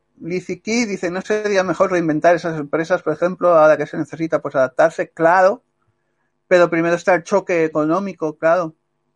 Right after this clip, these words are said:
Eh, yo llevo mucho tiempo hablando de que, bueno, hay formas de salir adelante. No se necesita ser un millonario, un trillonario.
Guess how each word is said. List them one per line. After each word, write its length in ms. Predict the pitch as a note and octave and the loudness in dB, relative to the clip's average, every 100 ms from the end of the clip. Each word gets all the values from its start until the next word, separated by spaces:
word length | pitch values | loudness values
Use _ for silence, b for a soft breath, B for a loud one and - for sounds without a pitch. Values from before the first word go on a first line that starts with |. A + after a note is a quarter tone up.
| _ | _
Eh, 280 | C#3 E3 D3 | -6 -4 -2
yo 200 | D3 D#3+ | -2 -2
llevo 720 | G#3+ G#3 D#3+ C3 A#2+ A#2+ _ _ _ _ _ - | -2 0 2 0 -2 -6 _ _ _ _ _ -6
mucho 460 | E3+ A#3+ B3 - D#3 | 2 4 2 0 -8
tiempo 420 | F#3 G#3 F#3+ D#3 | -6 -6 -2 0
hablando 460 | C#3+ E3 G3+ F#3 D#3 | 2 0 0 -2 -2
de 160 | D3 | -4
que, 100 | C3+ | -6
bueno, 280 | C3+ F#3+ A3+ | -4 -2 -2
hay 100 | D#3 | -4
formas 460 | - F#3 A#3 G3+ E3 | 0 0 0 -2 -4
de 80 | |
salir 260 | D#3+ E3+ E3+ | -4 -2 0
adelante. 480 | D3+ D#3 B3+ B3 D#3 | 0 0 0 0 -2
No 100 | D#3 | -2
se 140 | F#3+ | -4
necesita 460 | F#3+ F3+ E3+ G3 F3+ | -6 -4 -2 0 2
ser 160 | G3+ | 2
un 100 | G3 | 0
millonario, 400 | F#3 E3+ D#3+ F#3 | -2 -2 -2 -2
un 80 | F3 | -4
trillonario. 720 | E3+ E3+ D3+ D3+ B3 C4 D#3+ | -6 -4 -2 0 0 0 -2